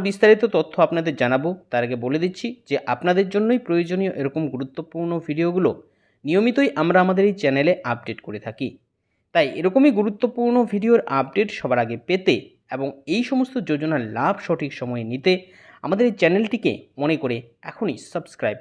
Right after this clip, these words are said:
করে রাখুন। তো বর্তমানে আপনারা সরাসরি দেখতে পাচ্ছেন এ বিষয়ে এখানে বিস্তারিতভাবে আলোচনা করা হয়েছে। কি কি ঠিক বলা হয়েছে দেখুন, বাড়িতে থেকেই সরকারি উদ্যোগে কাজ, মাসে ন্যূনতম দশ হাজার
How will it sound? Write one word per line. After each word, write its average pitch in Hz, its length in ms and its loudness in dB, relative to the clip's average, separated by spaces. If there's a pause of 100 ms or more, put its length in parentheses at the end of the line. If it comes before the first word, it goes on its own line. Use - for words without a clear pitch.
করে 113 220 -6
রাখুন। 117 240 -4 (1160)
তো 151 40 -4 (140)
বর্তমানে 220 440 6 (180)
আপনারা 160 340 4
সরাসরি 190 440 4
দেখতে 196 260 2
পাচ্ছেন 233 240 2 (140)
এ - 100 2
বিষয়ে 196 260 2
এখানে 202 260 0
বিস্তারিতভাবে 156 680 -2
আলোচনা 147 300 -2 (100)
করা 120 200 0
হয়েছে। 165 240 0 (400)
কি 202 140 -4
কি 226 160 -6
ঠিক 208 180 -2
বলা 143 180 4
হয়েছে 185 240 0
দেখুন, 220 180 2 (440)
বাড়িতে 185 400 4
থেকেই 233 340 2 (200)
সরকারি 185 360 2 (120)
উদ্যোগে 165 420 -2
কাজ, 110 140 -4 (460)
মাসে 147 300 -4 (420)
ন্যূনতম 240 480 2 (440)
দশ 170 240 2
হাজার 139 200 -2